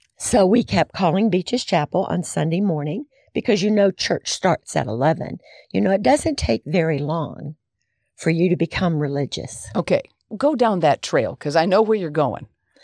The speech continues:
Speaker 1: Okay. Well, in Luke fifteen, there are three stories that are told. And the reason they're told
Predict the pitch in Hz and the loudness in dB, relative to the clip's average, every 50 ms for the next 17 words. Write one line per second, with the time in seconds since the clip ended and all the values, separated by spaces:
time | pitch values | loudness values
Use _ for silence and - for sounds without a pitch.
0 | - - - - - - _ _ _ - - 165 202 - - 175 143 135 135 135 | -20 -20 -20 -20 -20 -20 _ _ _ 0 2 2 2 2 0 0 0 0 2 4
1 | 190 190 175 170 180 - - - - 180 175 151 160 160 160 - - _ _ _ | 4 6 6 6 4 2 0 0 2 2 2 4 2 0 -2 -4 -8 _ _ _
2 | _ _ _ - 190 196 269 294 311 330 330 _ - - _ _ _ - - - | _ _ _ -4 0 4 4 6 6 4 4 _ -12 -20 _ _ _ -20 -14 -4
3 | - 240 233 233 _ - - - 233 202 165 160 160 156 135 170 156 - - 139 | 2 2 2 2 _ -6 -6 -2 0 2 2 2 0 0 2 2 2 2 0 0
4 | 147 147 - - - - 202 196 226 233 226 - - - - - 180 185 175 156 | -2 -2 -4 -8 -4 0 2 4 4 4 2 0 -2 -6 -2 0 2 2 2 2
5 | 147 139 135 131 - - - 165 165 - - 165 165 - - - - - 156 147 | 0 -2 -4 -6 -6 -4 0 0 0 0 0 -2 -2 -2 -4 -8 -2 0 0 2
6 | 131 135 135 - - - _ _ _ _ _ _ _ _ _ _ _ _ _ _ | 0 -2 -4 -8 -12 -14 _ _ _ _ _ _ _ _ _ _ _ _ _ _
7 | _ _ - _ _ _ _ _ _ - - 185 196 185 170 135 - _ _ _ | _ _ -20 _ _ _ _ _ _ 0 2 4 4 4 2 0 -2 _ _ _
8 | - 143 185 160 151 156 208 285 311 330 - - 285 254 226 208 196 185 185 - | 0 2 2 2 4 4 4 6 6 4 4 4 2 4 4 4 2 2 0 -2
9 | - - 196 175 160 143 139 123 | -2 0 2 2 2 0 -2 -6